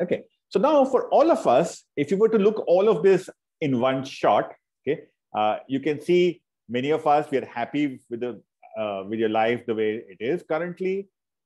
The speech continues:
You can see we have, a lot of us are experiencing a lot of stress. You can see that. You can see very clearly, uh, that this is also resulting at a slightly lesser,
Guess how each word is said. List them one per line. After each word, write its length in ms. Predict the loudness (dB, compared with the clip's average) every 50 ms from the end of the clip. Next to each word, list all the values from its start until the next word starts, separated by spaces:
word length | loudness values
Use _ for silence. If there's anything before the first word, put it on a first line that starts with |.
| _ _
You 100 | -14 -10
can 220 | -6 -6 -6 -6 -6
see 520 | -14 -8 -4 -2 -2 -2 -2 -4 -6 -8 _
we 140 | -4 0 2
have, 160 | 4 4 2 0 -4 -14 -20 _ -6
a 60 | -4 -2
lot 200 | -2 0 -2 -2
of 120 | -2 -4
us 180 | -4 -6 -4 -4
are 100 | -6 -6
experiencing 800 | -6 -8 -10 -6 -4 -4 -4 -4 -6 -8 -8 -8 -8 -8 -8 -4 -4
a 60 | -4
lot 280 | -2 0 -2 -2 -2 -2
of 140 | -4 -8
stress. 500 | -8 _ _ -6 -2 -2 -2 -2 -2 -4
You 80 | -6 -6
can 220 | -4 -6 -8 -8
see 160 | -6 -6 -6 -4
that. 420 | -2 -2 -2 -2 -2 -4 -6 -8 _ _ _ _ _ _ _ _ _ _ _ _ _ _
You 120 | -8 -8
can 220 | -2 -2 -2 -2 -2
see 220 | -2 0 0 0
very 400 | 2 2 2 2 2 2 -2 -6 -4
clearly, 560 | 0 0 2 2 2 0 -2 -4 -4 -6 _ _ _ _ _ _ _ _ _ -16
uh, 80 | -16 -14 -6 -4
that 280 | -2 -2 -2 -4 -8 _ _ _ _ _ -14
this 160 | -14 -10 -8
is 80 | -10 -10 -8 -4
also 320 | -4 -4 -2 -2 -2 -2
resulting 580 | -2 0 2 2 2 2 0 -4 -6 -6 -6 -8 -8
at 140 | -6 -4 -4
a 160 | -4 -6 -8 -10
slightly 600 | _ -6 -4 -4 -4 -4 -2 0 0 2 2 2
lesser, 440 | 2 2 2 2 2 4 4 2